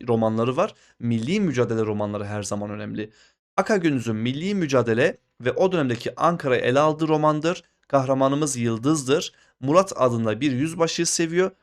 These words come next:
ve daha sonra diyor ki, "Murat şehit oldu." diyorlar. E, Yıldız da ister istemez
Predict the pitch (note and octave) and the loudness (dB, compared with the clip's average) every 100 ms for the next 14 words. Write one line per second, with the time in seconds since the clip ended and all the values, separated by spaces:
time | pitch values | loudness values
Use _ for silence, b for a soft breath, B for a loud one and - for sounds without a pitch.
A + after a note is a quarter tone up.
0 | - D#3 F3 E3+ F#3 D#3 D3+ E3+ D#3+ - | -6 2 2 2 -4 -4 -2 0 0 -2
1 | - - _ - F3+ D#3 A#2 G#2 G2 G#2+ | -14 -18 _ -2 0 0 0 -2 -6 -10
2 | - - - b b _ C3+ D#3 F3 F#3 | -10 -12 -16 b b _ 0 2 2 2
3 | F3+ - F3 - G3 - A#2 | 0 -2 -4 -2 -2 0 0